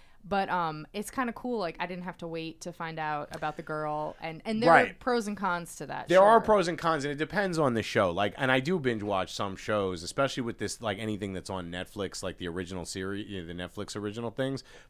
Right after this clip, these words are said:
Speaker 2: But like Ben, like, I was really into Lost, and the idea of having a whole week to sort of figure out, oh, what's gonna happen next, and what did this mean, and la-, yada, yada, yada.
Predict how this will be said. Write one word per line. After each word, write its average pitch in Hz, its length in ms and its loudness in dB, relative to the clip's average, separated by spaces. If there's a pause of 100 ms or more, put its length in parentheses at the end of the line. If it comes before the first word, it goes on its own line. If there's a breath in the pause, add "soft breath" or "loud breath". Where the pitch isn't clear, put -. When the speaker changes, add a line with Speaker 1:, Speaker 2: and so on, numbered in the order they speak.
Speaker 2:
But 123 200 6
like 139 400 2
Ben, 131 440 2
like, 107 200 0
I 113 140 4
was 110 220 2
really 101 340 0
into 95 200 -8
Lost, 92 600 0
and 110 160 -6
the 107 80 -4
idea 117 260 0
of 123 80 -2
having 113 320 -2
a 101 80 -8
whole 95 280 -4
week 101 340 -8
to 104 100 -12
sort 98 240 -8
of 87 60 -10
figure 92 320 -6
out, 95 100 -4
oh, 101 140 -2
what's 87 260 -8
gonna 85 200 -12
happen 87 360 -10
next, 120 520 -4
and 85 160 -12 (260 soft breath)
what 104 160 -2
did 87 160 -6
this 127 240 -2
mean, 117 460 -6
and 90 100 -8
la-, 98 300 0
yada, 101 260 0
yada, 90 240 -6
yada. 113 440 -2